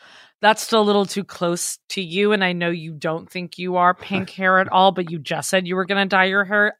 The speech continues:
Speaker 1: a day ago.
Speaker 2: <laughs>
Speaker 1: The
Speaker 2: I actually
Speaker 1: reverse
Speaker 2: did
Speaker 1: for
Speaker 2: just text
Speaker 1: you
Speaker 2: my barber. I was like, "Do you have a dye hair?" <laughs>
Speaker 1: would just be, like,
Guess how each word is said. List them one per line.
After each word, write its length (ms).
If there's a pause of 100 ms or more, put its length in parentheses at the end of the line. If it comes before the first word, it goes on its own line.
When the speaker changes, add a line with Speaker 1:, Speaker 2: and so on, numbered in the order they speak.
Speaker 1:
a 160
day 400
ago. 460
Speaker 2:
<laughs> 60 (580)
Speaker 1:
The 140 (180)
Speaker 2:
I 60
actually 60
Speaker 1:
reverse 280
Speaker 2:
did 140
Speaker 1:
for 140
Speaker 2:
just 120
text 180
Speaker 1:
you 340
Speaker 2:
my 360
barber. 440
I 100
was 120
like, 140 (100)
"Do 60
you 40
have 60
a 60
dye 220
hair?" 280 (300)
<laughs> 280
Speaker 1:
would 220
just 360
be, 220
like, 380